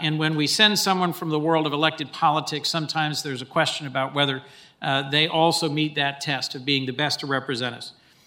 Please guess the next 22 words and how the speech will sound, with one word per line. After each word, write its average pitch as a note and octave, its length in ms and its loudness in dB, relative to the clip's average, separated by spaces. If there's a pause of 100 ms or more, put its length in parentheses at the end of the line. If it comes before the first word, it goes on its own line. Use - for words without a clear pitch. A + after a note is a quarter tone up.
(180)
Uh, D#3 80 -4
Joe F#3+ 300 6
is G#3 100 4
going F3+ 220 0
to E3 60 0
represent D#3 560 2
us, C#3 280 -4
Senator F3 340 0
Donnelly C3 480 -2
is C3+ 140 -6
going D3 220 -2
to C#3+ 60 0
represent D3 500 -2
us, - 280 -6
uh, C#3 180 -6
at D#3 140 0
the D#3 100 -4
Holy C#3+ 280 -4
See. A2+ 320 -6 (840)
And D#3+ 140 -2
like F3 220 4
another, D#3+ 400 0